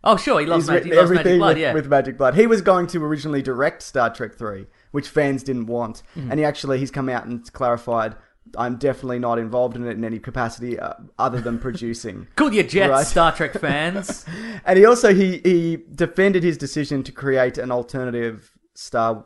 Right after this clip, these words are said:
Speaker 2: Trek universe, like an alternative timeline,
Speaker 1: Uh-huh.
Speaker 2: which I don't think anybody had a problem
Speaker 1: No,
Speaker 2: with.
Speaker 1: I've ne-, I've never had a problem with it.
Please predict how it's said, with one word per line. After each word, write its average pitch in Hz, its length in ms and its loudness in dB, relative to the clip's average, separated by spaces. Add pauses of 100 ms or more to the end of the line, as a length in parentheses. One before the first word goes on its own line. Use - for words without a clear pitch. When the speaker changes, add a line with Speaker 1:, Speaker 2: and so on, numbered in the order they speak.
Speaker 2:
Trek 120 320 -8
universe, 139 420 -8
like 117 120 -4
an 120 80 -8
alternative 110 480 -10
timeline, 131 580 -8
Speaker 1:
Uh-huh. 127 200 -8 (160)
Speaker 2:
which 190 100 -4
I 320 60 0
don't 392 120 0
think 226 120 0
anybody 165 280 2
had 135 120 0
a 110 60 -2
problem 151 480 -2
Speaker 1:
No, 285 120 2
Speaker 2:
with. 131 80 2
Speaker 1:
I've 170 200 0
ne-, 151 80 -8
I've 151 160 -4
never 147 140 -8
had 113 120 -6
a - 20 -12
problem 113 260 -14
with 139 80 -18
it. - 60 -20